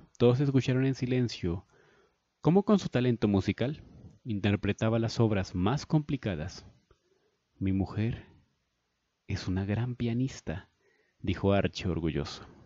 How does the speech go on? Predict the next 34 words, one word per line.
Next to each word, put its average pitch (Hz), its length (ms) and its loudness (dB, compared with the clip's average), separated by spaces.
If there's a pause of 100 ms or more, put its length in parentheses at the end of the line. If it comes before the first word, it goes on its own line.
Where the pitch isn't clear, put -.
(180)
Una 143 280 0
vez 143 120 0
finalizó 123 440 0
la 107 80 4
última 127 500 4
obra 104 260 4
y 87 60 -2
todos 92 320 0
aplaudieron 92 520 -2
complacidos. - 800 -6 (1400)
Provocada 117 580 4
por 110 140 4
las 104 200 0
palabras 104 540 0
de 95 100 0
su - 180 -2
primo, 120 400 -4 (300)
miró 92 240 4
a 92 60 2
Terry. 95 340 -2 (1080)
Significativamente, 127 1300 0 (1500)
él 135 160 0
que 160 80 -2
tenía 151 280 2
como 143 220 0
idea 123 300 0
poder 92 320 0
pasar 110 320 -2
ese 107 180 -4
día 98 160 0
lo 85 160 -2
más 95 240 0
discretamente 98 720 -2
posible, 123 500 -2